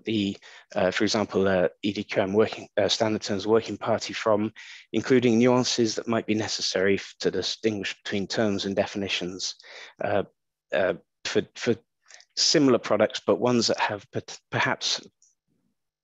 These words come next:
um, differences that really need to be pointed out, or it's very helpful to have them pointed out. Uh, if you go to the next slide, please.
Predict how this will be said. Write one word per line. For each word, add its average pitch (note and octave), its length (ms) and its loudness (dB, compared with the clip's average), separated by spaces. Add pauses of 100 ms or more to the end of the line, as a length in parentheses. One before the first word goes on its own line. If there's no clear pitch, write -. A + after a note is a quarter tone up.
(160)
um, G#2+ 400 0 (140)
differences A#2 480 0
that G#2+ 120 -2
really B2 280 2
need A2 180 2
to - 80 -10
be G2+ 320 0 (680)
pointed G#2+ 340 0
out, G#2 320 2
or F#2+ 220 2 (320)
it's - 100 0
very A#2+ 160 4
helpful A#2 380 0
to - 80 -6
have - 160 -6
them F#2+ 140 -8
pointed F#2 360 -6
out. F2+ 320 -2 (920)
Uh, G2+ 240 -2
if F#2+ 100 -2
you - 60 -8
go B2+ 120 4
to - 120 -4
the G#2+ 60 -2
next - 220 0
slide, G#2+ 320 4
please. - 520 -6